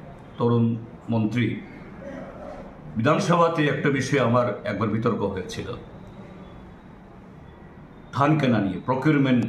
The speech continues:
নিয়ে। তিনি বলছিলেন, ব্যক্তিগতভাবেও আমাকে ফোন করে বলছেন, "দাদা, আপনাদের সময়ই তো এটা করতে পারতেন, আপনাদের সময়ই তো ধান কেনার জন্য কেন্দ্রীয় সরকার চিঠি পাঠিয়েছিল, আপনারা করেননি।"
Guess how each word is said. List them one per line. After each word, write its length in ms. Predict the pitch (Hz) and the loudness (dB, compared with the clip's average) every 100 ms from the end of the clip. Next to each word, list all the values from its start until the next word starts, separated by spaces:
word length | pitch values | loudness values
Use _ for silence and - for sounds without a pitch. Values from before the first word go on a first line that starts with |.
| - | -2
নিয়ে। 240 | 101 101 - - - - - - - - - - - - - - - - | -4 -4 -8 -14 -18 -20 -18 -18 -18 -18 -18 -20 -20 -20 -20 -20 -20 -6
তিনি 180 | 147 165 | 0 4
বলছিলেন, 500 | 160 160 156 147 123 - - - - - - - - - - - - - | 4 4 4 4 4 0 -4 -10 -18 -20 -20 -20 -20 -18 -18 -18 -20 -6
ব্যক্তিগতভাবেও 760 | 117 135 151 143 143 139 147 175 | -2 0 2 4 4 4 6 6
আমাকে 260 | 156 151 151 | 4 4 2
ফোন 200 | 139 131 | 2 2
করে 140 | 131 | 2
বলছেন, 260 | 117 117 123 | 2 0 2
"দাদা, 300 | 123 135 113 | 4 6 4
আপনাদের 280 | 117 131 147 | 2 0 0
সময়ই 400 | - 147 208 - | 0 2 2 4
তো 120 | 208 | 2
এটা 140 | 165 | 2
করতে 300 | 135 123 127 | 2 0 0
পারতেন, 320 | 101 98 - - - - - - - - - - - - - - - - - - - | 0 -2 -6 -10 -12 -16 -18 -18 -18 -18 -18 -18 -18 -20 -20 -18 -18 -18 -18 -8 -4
আপনাদের 300 | 120 143 165 | 0 0 2
সময়ই 360 | 156 165 208 | 2 4 4
তো 120 | 202 | 4
ধান 200 | 165 160 | 2 2
কেনার 260 | 156 147 123 | 4 2 2
জন্য 360 | 135 131 143 - | 2 2 2 2
কেন্দ্রীয় 260 | 131 120 120 | 2 2 2
সরকার 580 | 120 104 123 160 - - - - - - - | 0 0 0 0 -6 -14 -18 -18 -18 -12 -2
চিঠি 180 | 165 | 0
পাঠিয়েছিল, 500 | 147 120 113 - 101 | 2 4 2 2 0
আপনারা 240 | 101 113 117 | 0 0 0
করেননি।" 380 | 175 202 104 | 0 2 0